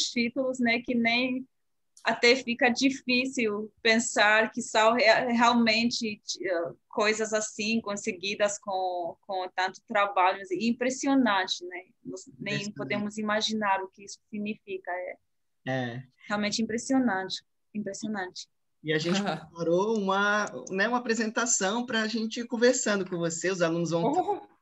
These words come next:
Speaker 2: os alunos
Speaker 3: que
Speaker 2: também
Speaker 3: legal!
Speaker 2: Gente, ó, Laura, Mihaela, Liana, todo mundo fica à vontade pra, pra fazer pergunta.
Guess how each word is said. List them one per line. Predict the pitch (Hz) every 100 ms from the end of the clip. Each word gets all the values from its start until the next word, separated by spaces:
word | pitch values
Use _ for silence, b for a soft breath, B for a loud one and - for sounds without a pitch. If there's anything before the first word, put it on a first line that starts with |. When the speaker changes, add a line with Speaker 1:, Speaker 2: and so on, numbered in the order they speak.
| _ -
Speaker 2:
os | 151
alunos | 175 180 175
Speaker 3:
que |
Speaker 2:
também | 185 185
Speaker 3:
legal! | 214 202 233 302 294 190 160 - - - - - _ _ _ _ _
Speaker 2:
Gente, | 196 214 185 196
ó, | 185 160 - -
Laura, | - 165 170 190 185 170 165
Mihaela, | 170 170 165 143 143 170 170 165 160
Liana, | 147 160 165 170
todo | 226 254
mundo | 247 247
fica | 247 247 247
à |
vontade | 254 254 208 175 165
pra, | 170 165 160 151 147 _ _
pra | 143 147
fazer | 151 147
pergunta. | 147 147 135 143 165 185 190 180